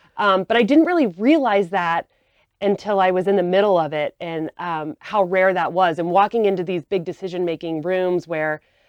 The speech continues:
they were full of, like, middle-aged white males in suits, and I was the only female. And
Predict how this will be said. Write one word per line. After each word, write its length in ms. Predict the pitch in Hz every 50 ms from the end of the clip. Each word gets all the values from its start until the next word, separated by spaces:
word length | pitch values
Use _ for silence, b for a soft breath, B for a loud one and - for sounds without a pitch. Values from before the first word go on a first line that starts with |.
| _ -
they 100 | 185 180
were 140 | 175 170 165
full 720 | _ _ _ - 262 269 269 269 262 262 254 247 240 -
of, 300 | 185 214 202 202 196 185
like, 360 | 190 185 175 170 175 - _ _ _ _ _ _ _ _ _ _ _ -
middle-aged 420 | 240 240 247 240 233 220 202 -
white 220 | 190 208 202 202
males 240 | 208 202 190 185 165
in 120 | 180 170 170
suits, 600 | - - - 320 294 180 - - _ _ _ -
and 160 | - 196 196 196
I 120 | 190 208
was 240 | 214 208 202 185 160
the 120 | 214 - -
only 320 | 220 214 214 208 196 190
female. 500 | 180 - 214 208 202 196 175 165 151 151 - -
And 160 | 226 -